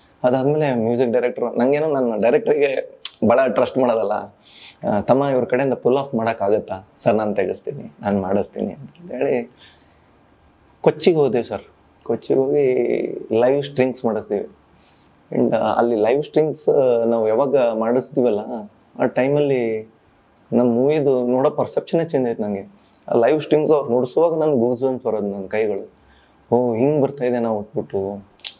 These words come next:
ಅಂದ್ರೆ ಕೇಳಿಸೋದು ಹಿಂಗ್ ಕೇಳಿಸ್ತಾ ಇದೆ. ಇನ್ನ ಮ್ಯೂ-, ಮು-,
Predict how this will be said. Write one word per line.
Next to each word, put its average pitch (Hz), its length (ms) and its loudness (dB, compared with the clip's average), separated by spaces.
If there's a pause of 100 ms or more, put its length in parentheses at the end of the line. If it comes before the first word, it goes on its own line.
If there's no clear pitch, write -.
(100)
ಅಂದ್ರೆ 117 380 2
ಕೇಳಿಸೋದು 113 480 0
ಹಿಂಗ್ 135 140 0
ಕೇಳಿಸ್ತಾ 120 340 -2
ಇದೆ. 110 120 0
ಇನ್ನ 107 120 -2
ಮ್ಯೂ-, 117 460 -2
ಮು-, 110 160 -2